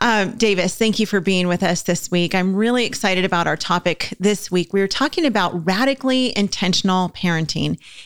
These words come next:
And you were on some time ago, as, a couple months ago, and we were talking about, um, a heart exam for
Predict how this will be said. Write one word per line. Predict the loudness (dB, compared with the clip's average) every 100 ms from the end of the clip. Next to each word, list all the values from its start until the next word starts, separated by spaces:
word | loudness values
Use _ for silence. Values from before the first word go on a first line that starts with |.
| -4
And | 0 2 2 0 2
you | 2
were | 2
on | 2 2
some | 2 0
time | 0 0
ago, | 2 2
as, | 0 -2 -4
a | -2
couple | 0 0
months | 0 0 -2
ago, | -2 0
and | 0
we | 0
were | 0 -2
talking | -2 -2 -2 -2
about, | 0 0 -2 -4 -14 -20 -16 -4
um, | -2 -2 -2
a | -4
heart | -2 0 0 0
exam | 0 0 2 2 0 -2
for | -4 0 2 2 0